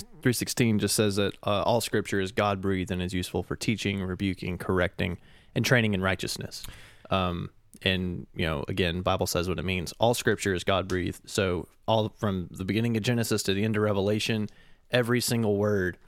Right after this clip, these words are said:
is inspired by God. God inspired men to write these words down, to pass on to future generations of believers,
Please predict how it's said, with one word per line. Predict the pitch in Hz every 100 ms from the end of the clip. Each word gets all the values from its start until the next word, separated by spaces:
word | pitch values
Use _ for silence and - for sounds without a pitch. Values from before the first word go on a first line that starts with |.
| - _
is | - 104
inspired | 95 - 110 107 101 95
by | 92 90 90 90 90 _ 104
God. | 95 85 82 - - - - - - - -
God | 104 98
inspired | 101 - 101 95 90 - -
men | 104 107 104 101
to | - 95
write | 90 101 110 104 - - -
these | 104 95
words | 92 95
down, | 87 123 139 143 139 - - -
to | - 98 92
pass | - 104 -
on | 101 98
to | - 98 98 104 - - _ _ -
future | 117 117
generations | 113 104 104 101 101 95
of | 92
believers, | 95 98 107 104 101